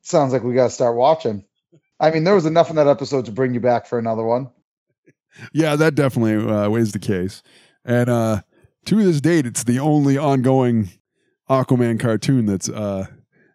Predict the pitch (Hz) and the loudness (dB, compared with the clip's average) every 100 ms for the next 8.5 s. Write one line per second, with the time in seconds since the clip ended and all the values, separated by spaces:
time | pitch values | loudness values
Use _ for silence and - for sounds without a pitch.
0 | _ 147 135 123 113 139 135 - 95 101 | _ -2 0 -2 -2 0 0 -2 -4 0
1 | 117 120 117 120 117 110 113 107 104 101 | 0 0 0 -2 0 0 0 0 -2 -4
2 | 110 104 98 98 95 139 131 120 107 _ | -2 0 0 -2 -2 0 0 0 -2 _
3 | _ _ _ _ _ 143 151 156 143 139 | _ _ _ _ _ -2 0 2 0 -2
4 | 135 135 135 _ 131 131 - 156 139 - | -2 -4 -4 _ -6 -4 0 0 0 -2
5 | - 143 139 120 110 104 _ _ _ _ | -2 0 0 -4 -10 -20 _ _ _ _
6 | _ _ - 143 - 135 135 127 131 127 | _ _ -2 -2 0 0 2 0 0 -2
7 | - - - _ _ _ _ 117 120 123 | -4 -6 -8 _ _ _ _ -4 -4 0
8 | 123 117 113 107 | 0 2 2 0